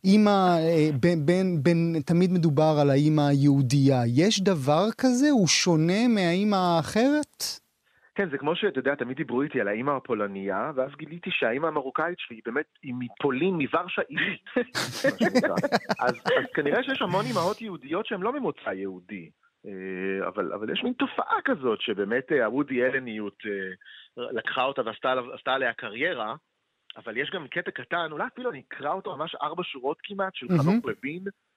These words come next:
Speaker 2: הפתיחה של קרום, המחזה קרום, באמת,
Speaker 1: כן.
Speaker 2: אימא שאני חושב שהיא אומרת הכל, אפילו לא צריך להרחיב.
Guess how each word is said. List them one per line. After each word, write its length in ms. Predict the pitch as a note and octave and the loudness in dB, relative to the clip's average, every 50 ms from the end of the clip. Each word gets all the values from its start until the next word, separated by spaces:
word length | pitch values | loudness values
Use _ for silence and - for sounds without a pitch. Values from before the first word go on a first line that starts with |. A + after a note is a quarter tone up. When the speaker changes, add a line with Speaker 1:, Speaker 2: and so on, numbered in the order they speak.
| _ _ _ _ _ - | _ _ _ _ _ -12
Speaker 2:
הפתיחה 400 | A#2 - - C#3+ C3+ - E3 F3 | -10 -8 -6 -4 -2 -2 -4 -4
של 140 | - D#3+ C#3+ - | -4 -8 -10 -8
קרום, 460 | - - - - D#3 D3+ C3 G#2+ F#2+ F#2 | -8 -6 -4 0 0 0 0 -2 -4 -6
המחזה 440 | F#2+ G2 - - G#2 G2 A#2 B2+ - - | -6 -6 -6 -6 -6 -2 -2 -2 -2 -2
קרום, 340 | - A#2+ C#3 D#3 E3+ F3 E3+ _ _ _ - | -4 -2 -2 -2 -2 -2 -6 _ _ _ -4
באמת, 180 | E3+ G#3+ F#3+ | -2 -2 -2
Speaker 1:
כן. 60 | - - | -2 -4
Speaker 2:
אימא 320 | D#3+ D#3 F#3 F#3+ D3+ B2+ | -2 0 2 2 2 0
שאני 280 | - - A2+ G#2+ G#2+ - | -2 -4 -4 -4 -4 -4
חושב 140 | - D3 | -4 -4
שהיא 180 | C#3 - D#3 B2+ | -4 -2 0 0
אומרת 300 | A2 B2 B2+ B2 B2+ B2 | 2 2 0 0 0 -4
הכל, 240 | A2 - B2 A#2 A2 | -4 -2 -2 -2 -2
אפילו 200 | - - A2+ A2+ | -2 -2 -2 -2
לא 40 | A2+ | -2
צריך 200 | - E3+ - A#2+ | -4 -6 -6 -6
להרחיב. 460 | G2+ F#2 F#2 F2+ - - F#2+ D#2+ | -6 -6 -6 -12 -12 -12 -12 -12